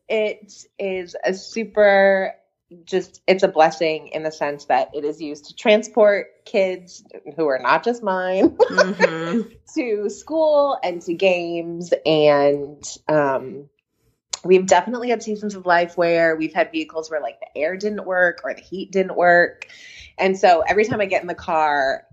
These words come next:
Speaker 1: and it's either really hot or really cold and it works, I'm like, "Oh my gosh, like, how amazing is that?"
Speaker 2: Yeah.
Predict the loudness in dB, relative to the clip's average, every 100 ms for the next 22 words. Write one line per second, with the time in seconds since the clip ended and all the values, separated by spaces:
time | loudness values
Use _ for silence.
0 | _ -4 -2 -4 -2 -2 -2 -2 0 -2
1 | -2 -2 -2 -4 -6 -6 -2 0 0 -2
2 | -6 -8 -2 2 2 2 -6 -2 2 2
3 | 0 -2 -8 -8 -2 0 0 0 -2 -2
4 | 0 4 4 4 2 2 0 2 0 -2
5 | -16 -2 -2 2 0 0 0 0 0 0
6 | -2 -4